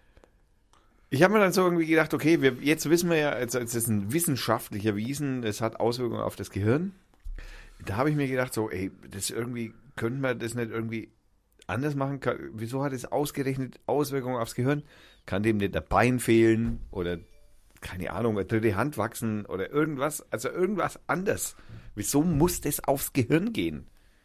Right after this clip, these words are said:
Dann, dann kommen dann solche Diskussionen über irgendwelche Glocken, die eigentlich schon längst,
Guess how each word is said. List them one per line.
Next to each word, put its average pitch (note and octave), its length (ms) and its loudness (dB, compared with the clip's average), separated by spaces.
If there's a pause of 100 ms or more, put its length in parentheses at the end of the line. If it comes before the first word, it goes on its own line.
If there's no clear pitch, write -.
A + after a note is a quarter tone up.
(640)
Dann, A2+ 180 0
dann C#3 200 4
kommen G#3 300 6
dann F3 120 6
solche F3+ 320 6
Diskussionen F3+ 880 4
über C#3+ 160 0
irgendwelche D3+ 440 0
Glocken, E3+ 440 2
die - 160 -2
eigentlich C#3+ 260 -2
schon B2+ 140 -4
längst, C#3+ 480 -2